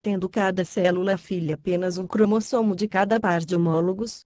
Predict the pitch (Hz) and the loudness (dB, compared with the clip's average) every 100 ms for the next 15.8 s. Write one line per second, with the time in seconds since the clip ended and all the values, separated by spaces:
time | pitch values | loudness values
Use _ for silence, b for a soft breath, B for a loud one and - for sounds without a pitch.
0 | - 233 240 - 220 202 202 220 226 226 | -6 -4 -4 -2 2 2 4 4 4 4
1 | 214 160 165 190 - 190 208 202 202 185 | 2 2 2 0 0 2 2 4 4 2
2 | - 190 175 190 202 247 208 185 175 147 | 2 4 4 2 -2 -2 4 4 4 0
3 | - _ _ _ _ 240 226 190 196 208 | -12 _ _ _ _ 2 6 6 6 2
4 | 175 180 233 185 170 170 226 220 208 202 | 2 4 4 4 -2 0 2 2 0 -2
5 | 202 170 170 170 - 190 175 185 220 233 | -2 0 0 -2 -2 -4 0 2 4 4
6 | 226 240 240 _ 233 240 - 226 233 208 | 0 -2 -6 _ -2 -2 2 2 4 4
7 | 180 175 196 196 247 226 214 180 190 - | 4 4 0 -2 -6 -4 -2 0 0 0
8 | 185 180 185 196 175 202 190 170 185 160 | -2 0 0 0 -2 0 4 4 2 0
9 | 180 170 147 202 170 165 190 208 196 190 | -2 -2 -4 0 0 0 -2 -2 -2 0
10 | 185 - 190 160 202 196 - 185 180 185 | -2 2 2 2 -2 -6 -2 2 2 2
11 | 196 196 170 170 185 175 196 202 175 - | 0 2 0 2 4 4 2 -2 -4 -2
12 | 180 170 160 170 180 190 208 185 175 185 | 0 0 -2 -4 0 0 0 0 2 2
13 | 190 180 190 175 185 196 202 220 220 214 | 2 0 0 0 0 0 4 4 2 0
14 | 208 214 180 180 202 180 190 196 190 185 | 0 2 2 0 -2 -4 -2 0 2 0
15 | 175 185 180 208 190 - - 156 | -2 -2 0 -2 -2 -8 -8 -12